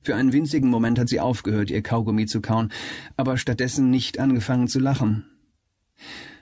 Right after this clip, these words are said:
Natürlich nicht. Jessica ist vierundzwanzig. Woher soll sie Anspielungen auf Dalli Dalli verstehen?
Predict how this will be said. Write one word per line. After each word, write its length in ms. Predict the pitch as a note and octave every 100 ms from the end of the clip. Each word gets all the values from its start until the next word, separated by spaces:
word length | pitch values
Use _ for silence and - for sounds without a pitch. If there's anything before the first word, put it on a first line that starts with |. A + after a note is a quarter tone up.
| _
Natürlich 520 | E3+ D#3+ B2 A#2 A2 G#2+
nicht. 440 | G#2+ G2+ - - - _ _ -
Jessica 420 | A#2+ A#2+ G#2+ F#2+
ist 200 | G2+ -
vierundzwanzig. 1120 | - A#2 F#2 G2 - A2 A2 - F#2 - - _ _
Woher 240 | C#3 C3 C3
soll 220 | C3 B2
sie 240 | C3 C#3+
Anspielungen 680 | C3 C3 B2+ - A#2+ A#2 A2+
auf 220 | G2 G#2
Dalli 360 | - A2 A2+ A2
Dalli 300 | G#2+ A#2 A2+
verstehen? 580 | G2+ G2 - G#2 G#2